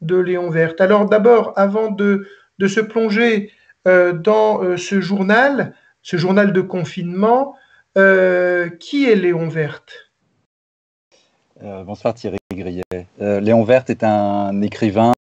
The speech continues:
Speaker 2: un journaliste qui est né en dix-huit cent soixante-dix-huit et mort en dix-neuf cent cinquante-cinq. Donc c'est un, un homme, euh, avant tout du, du dix-neuvième siècle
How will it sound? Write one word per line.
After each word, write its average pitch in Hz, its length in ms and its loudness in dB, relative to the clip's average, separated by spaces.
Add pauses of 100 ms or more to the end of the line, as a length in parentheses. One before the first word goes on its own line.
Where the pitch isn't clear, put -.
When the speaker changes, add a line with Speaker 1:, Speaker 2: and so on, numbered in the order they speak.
(840)
Speaker 2:
un 127 140 4
journaliste 107 640 0 (280)
qui 107 160 -2
est 101 60 0
né 110 160 4
en 110 80 4
dix-huit 98 240 -4
cent 117 120 0
soixante-dix-huit 104 800 -2
et 113 60 2
mort 101 180 4
en 101 60 2
dix-neuf 95 280 -4
cent 107 120 -4
cinquante-cinq. 107 560 0
Donc 98 180 -2
c'est 101 240 -4
un, 101 60 2
un 98 340 0
homme, 113 240 6
euh, 92 240 0
avant 90 240 -2
tout 113 180 -8
du, 95 360 -4
du 85 120 -8
dix-neuvième 95 520 -2
siècle 156 440 -2